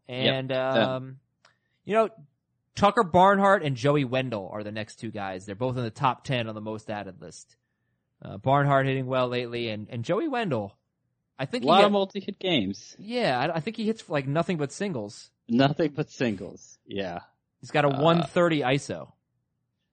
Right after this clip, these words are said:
Speaker 1: They have good matchups this week. He was actually in my top ten sleeper hitters, but <sighs> I, you know, there's not, there's, unless you have an opening you're trying to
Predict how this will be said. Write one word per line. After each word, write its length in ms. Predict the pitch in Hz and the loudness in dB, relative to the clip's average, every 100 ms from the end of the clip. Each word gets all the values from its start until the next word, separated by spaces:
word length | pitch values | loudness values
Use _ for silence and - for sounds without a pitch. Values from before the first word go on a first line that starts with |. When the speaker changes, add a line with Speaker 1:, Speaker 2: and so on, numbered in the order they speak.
| - | 0
Speaker 1:
They 120 | 127 | 2
have 220 | 190 196 | 2 2
good 140 | 208 190 | 0 2
matchups 360 | 180 170 147 | 0 0 -6
this 180 | 147 - | -10 -8
week. 160 | 143 - | -8 -4
He 100 | 139 | -4
was 120 | 127 | 0
actually 360 | 123 - 139 | -2 -2 -2
in 80 | 131 | 0
my 120 | 123 | -2
top 300 | 113 123 117 | 0 -2 -2
ten 160 | - 110 | -2 -4
sleeper 360 | - 110 101 95 | -2 -2 0 0
hitters, 500 | 95 90 87 - - | 2 2 -2 -6 -8
but 400 | 120 98 87 - _ _ _ _ _ _ _ _ _ _ _ _ _ _ _ _ _ _ _ - | 0 2 2 0 _ _ _ _ _ _ _ _ _ _ _ _ _ _ _ _ _ _ _ 4
<sighs> 40 | |
I, 480 | - - 117 120 127 - - - - | 6 6 4 2 2 -8 -14 -12 -2
you 160 | 113 | 2
know, 220 | 110 107 104 - | 4 4 0 0
there's 260 | 123 123 127 | 2 4 4
not, 380 | 127 123 120 _ _ _ _ _ _ _ _ _ | 4 4 0 _ _ _ _ _ _ _ _ _
there's, 520 | 117 127 127 117 - - _ _ _ _ _ _ _ _ _ _ _ _ _ - 117 - | 0 2 0 -10 -18 -20 _ _ _ _ _ _ _ _ _ _ _ _ _ -16 -14 -8
unless 440 | 127 127 147 - | -2 0 0 -2
you 100 | 143 | -10
have 220 | 135 123 | -6 -6
an 100 | 120 | -6
opening 420 | 78 104 117 110 101 | -10 -10 -10 -10 -10
you're 100 | 95 | -10
trying 300 | 104 104 | -8 -8
to 80 | 95 | -8